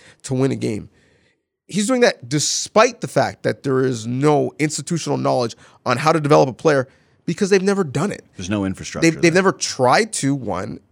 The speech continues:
Speaker 1: They've never had the appetite to, and even the few times they have, they haven't been able to. Frankie Smokes is a disaster. I mean, he's good defensively, but he's, he's not a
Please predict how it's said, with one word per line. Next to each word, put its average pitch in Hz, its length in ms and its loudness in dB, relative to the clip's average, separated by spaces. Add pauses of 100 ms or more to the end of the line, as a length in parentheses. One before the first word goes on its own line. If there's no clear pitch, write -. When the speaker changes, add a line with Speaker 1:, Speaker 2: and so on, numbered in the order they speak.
(120)
Speaker 1:
They've 180 160 2
never 202 180 2
had 196 120 0
the 170 180 -6
appetite 165 480 0
to, 180 140 0
and 190 120 2
even 214 320 -6
the 160 100 -4
few 208 120 -8
times 190 180 0
they 151 140 0
have, 202 280 -2 (440)
they 165 80 2
haven't 190 140 2
been 185 100 0
able 208 220 0
to. 98 320 -8 (720)
Frankie 214 340 0
Smokes 160 640 0
is 123 180 0
a 110 60 -6
disaster. 110 800 -4
I - 20 -12
mean, 147 100 2
he's 135 180 0
good 143 120 2
defensively, 123 540 -4
but 107 140 -6
he's, 117 260 -8
he's 110 220 -10
not 127 240 0 (220)
a 104 240 -4